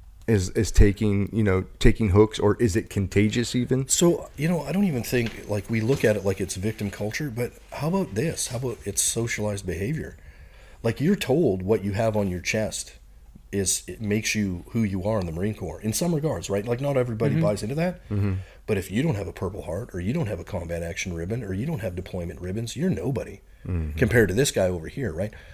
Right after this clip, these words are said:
Speaker 2: And so it goes back to that culture. Like, if, like, <clears throat> when I was in the Canadian military, the day that I graduated Canadian military, like, my ba-, uh, like, boot camp and stuff like that is the
Speaker 1: Mm-hmm.
Speaker 2: day that everybody started treating me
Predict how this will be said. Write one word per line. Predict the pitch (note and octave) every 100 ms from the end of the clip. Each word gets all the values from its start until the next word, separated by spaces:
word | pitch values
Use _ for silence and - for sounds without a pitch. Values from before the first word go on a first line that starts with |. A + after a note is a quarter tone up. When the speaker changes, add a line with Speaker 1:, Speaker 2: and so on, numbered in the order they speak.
| - - -
Speaker 2:
And | B2+
so | C#3+
it | C#3 B2+
goes | D3+
back | D3 C3+
to | -
that | C3 -
culture. | D3 F3+ -
Like, | F#2 G2 - - - -
if, | A#2+ A#2+ - - - - - - - -
like, | D3 C#3 - - - -
<clears throat> | B2 C#3
when | D3
I | F#3+
was | F#3
in |
the | D3+
Canadian | D3 C#3+ C#3
military, | C#3 C3+ C#3+ C3+ - - - - - - -
the | G#2
day | G2 A2 D3+
that | C#3+
I | B2+
graduated | G2 A2 A2+ A2+ G#2+ G2+
Canadian | A2 A2+ G2+
military, | F2 G#2 - A#2+ D3 - - - - - - - -
like, | G#2 G#2 -
my | G2 F#2 F2+ F#2 -
ba-, | G#2 A2 G#2+
uh, | G2
like, | F#2 F#2
boot | - G#2+
camp | A#2+ A#2+
and | A#2
stuff | C3
like | C3 B2+
that | D3 C#3+
is | A2+
the | A#2
Speaker 1:
Mm-hmm. | G#2+
Speaker 2:
day | B2
that | A2 G2
everybody | A2+ A2 G2+
started | F#2+ - F#2+ F2
treating | - G2 F#2
me | F#2 E2+